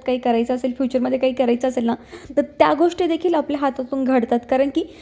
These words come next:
स्वयंपाकामध्ये वेळ वाचला ना आपला, तर आपण दुसरे आपले जे काही छंद असतात ते आपण जोपासायला लागतो. बघा, आपल्या घरातली कामे लवकर आवरली तर आपल्याला करमेस-,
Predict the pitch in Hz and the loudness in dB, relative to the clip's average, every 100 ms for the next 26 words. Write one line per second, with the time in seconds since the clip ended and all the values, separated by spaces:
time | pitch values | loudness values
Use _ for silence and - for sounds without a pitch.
0 | - - 302 294 339 359 339 339 285 269 | -12 4 4 6 4 4 2 2 4 6
1 | 285 320 302 311 311 320 277 240 240 - | 6 4 0 0 0 0 -2 -2 -4 -4
2 | - - 302 302 415 320 320 - 330 269 | -16 -6 -2 0 2 2 2 0 2 2
3 | 254 262 247 294 294 285 311 277 294 294 | 0 -2 0 0 -2 0 0 4 2 2
4 | 254 254 311 311 359 311 277 269 285 277 | -4 4 4 4 2 4 4 4 4 2
5 | 262 220 - 208 - _ _ _ _ _ | 0 -2 -4 -8 -8 _ _ _ _ _
6 | _ _ _ _ - - 277 302 302 320 | _ _ _ _ -16 2 4 4 2 2
7 | 320 302 294 311 277 254 285 269 294 - | 2 0 0 -2 0 0 2 2 2 2
8 | 262 269 269 269 269 311 320 311 285 285 | 2 2 2 0 2 2 2 2 2 0
9 | 285 - | -4 -10